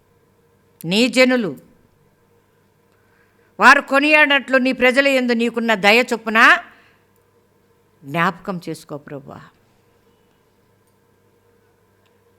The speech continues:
కాబట్టి ప్రియబిడ్డలారా, మనము ఈ మాటలు పదే పదే, పదే పదే మనము కూడా దేవుని ఎదుట ఉచ్చరిస్తూ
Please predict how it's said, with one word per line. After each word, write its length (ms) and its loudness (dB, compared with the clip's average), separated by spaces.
కాబట్టి 360 -6
ప్రియబిడ్డలారా, 840 -8
మనము 300 0
ఈ 140 -4
మాటలు 380 -2
పదే 360 -2
పదే, 340 -4
పదే 320 -4
పదే 300 -6
మనము 340 -10
కూడా 200 -6
దేవుని 380 -8
ఎదుట 300 -10
ఉచ్చరిస్తూ 720 -14